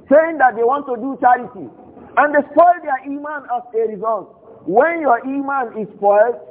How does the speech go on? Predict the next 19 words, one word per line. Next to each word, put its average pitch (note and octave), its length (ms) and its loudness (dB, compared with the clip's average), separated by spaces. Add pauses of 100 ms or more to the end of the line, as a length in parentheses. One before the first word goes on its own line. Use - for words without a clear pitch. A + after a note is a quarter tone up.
(360)
if C4+ 220 -2
you G#3 180 -2
like, G#3+ 300 2 (800)
be C#4 480 0 (880)
the G3+ 120 6
best G3 380 -4
giver A#3+ 340 0
in G3 60 -6
the F#3+ 80 0
world. F3+ 440 -2 (500)
You A#3+ 140 -4
could B3+ 160 -4
not D4 260 0
have G#3+ 200 2
given A#3+ 340 -10
better B3 320 0
than G#3 260 -4
Ibn G3 200 -6 (120)
Judan. F#3+ 560 -6